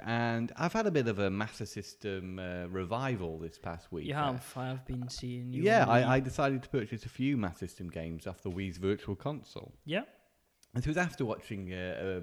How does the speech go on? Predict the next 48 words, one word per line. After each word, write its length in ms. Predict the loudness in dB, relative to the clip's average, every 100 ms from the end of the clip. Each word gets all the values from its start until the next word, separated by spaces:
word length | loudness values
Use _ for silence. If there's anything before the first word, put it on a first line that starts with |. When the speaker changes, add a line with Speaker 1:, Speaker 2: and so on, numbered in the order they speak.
| -6
Speaker 1:
a, 40 |
a 40 | -4
video 400 | -2 0 -2 -2
on 140 | -4
YouTube. 640 | -4 -6 -8 -8 -6 -8 -8
Uh, 360 | -6 -6 -8 -12 -20 -20 -16
a 80 | -10
guy 300 | -4 -2 -2
had, 240 | -2 -4 -4
uh, 160 | -4 -2
I'll 80 | -4
try 220 | -4 -4
and 100 | -4
find 180 | -4 -4
the 40 | -4
name, 260 | -6 -6 -6
name 180 | -6 -6
of 60 |
the 60 | -8
guy 260 | -8 -8 -6
here. 260 | -6 -6
That 120 | -8 -8
he, 300 | -6 -6 -6
uh, 60 | -8 -16 -10
he 80 | -6
put 180 | -4 -4
together 360 | -2 -2 -2
a 40 | -4
few 180 | -4 -6
compilation 680 | -6 -10 -6 -6 -6 -8 -6
videos 520 | -6 -4 -6 -8 -10
of, 140 | -10 -10
uh, 260 | -10 -8 -10 -12 _ -20 -14 -8
m-, 140 | -8 -10 -12
the 80 |
soundtracks 680 | -6 -2 -2 -2 -6 -10 -10
of 140 | -8
Master 360 | -6 -6 -6 -12
System 280 | -8 -6 -4
games. 480 | -4 -8 -12 -14 _ _ _ _ _ _ -8
Um, 720 | -4 -2 0 -2 -2 -4 -6
let 100 | -10
me 80 | -12
just 160 | -14 -10
see 80 | -8
if 140 | -6
I 80 | -8
can 200 | -8